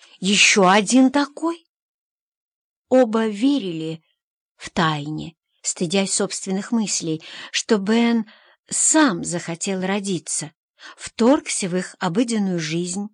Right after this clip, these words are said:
у которой совсем не было защиты против такого Бена или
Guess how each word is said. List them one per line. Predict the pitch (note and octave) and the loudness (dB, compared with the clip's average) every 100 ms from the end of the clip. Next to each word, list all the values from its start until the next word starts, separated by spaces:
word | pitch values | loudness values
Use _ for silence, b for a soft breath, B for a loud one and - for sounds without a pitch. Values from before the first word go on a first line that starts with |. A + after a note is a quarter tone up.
| _ b b b b b | _ b b b b b
у | G3+ | -2
которой | G#3 G3 G#3 G3+ G3+ | -2 0 2 2 2
совсем | - F#3+ - - A#3 | 2 0 0 2 4
не | C#4 D4+ | 6 4
было | A3 G3 | 2 0
защиты | F#3 F3+ - B3+ B3 | 0 0 0 -2 -2
против | F#3 F#3+ F#3+ F#3+ B B B | -2 -2 -2 -6 B B B
такого | G3+ F#3 A3 G3 G3 | -2 2 4 6 6
Бена | F3+ G3 F#3 F#3 F3 E3+ b b - | 4 4 4 4 2 -2 b b 0
или | A#3+ G#3+ | 4 2